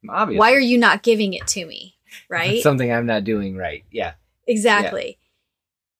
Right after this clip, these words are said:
Speaker 1: Yeah.
Speaker 2: And when I started understanding the mindset shift of, "No, it's my responsibility for my own pleasure," and what does that look like? And realize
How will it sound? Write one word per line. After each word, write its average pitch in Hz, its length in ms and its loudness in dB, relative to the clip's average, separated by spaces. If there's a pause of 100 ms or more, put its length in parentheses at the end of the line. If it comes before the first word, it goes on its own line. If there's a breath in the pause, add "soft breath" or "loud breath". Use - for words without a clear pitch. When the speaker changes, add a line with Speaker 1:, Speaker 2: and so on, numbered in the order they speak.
(100)
Speaker 1:
Yeah. 240 60 -4
Speaker 2:
And 240 360 2 (920)
when 240 280 0
I 277 320 2
started 240 500 0
understanding 214 720 -2
the 202 80 0
mindset 202 520 0
shift 180 540 -4
of, 196 200 -4
"No, 208 320 4
it's 185 160 -4
my 185 300 2
responsibility 175 840 -4
for - 160 -20
my 175 240 -16
own 170 80 -20
pleasure," - 320 -14
and 196 220 -8
what 202 160 -2
does 220 140 2
that 196 220 -4
look 196 240 -16
like? 185 240 -6
And 202 160 -2
realize 240 400 2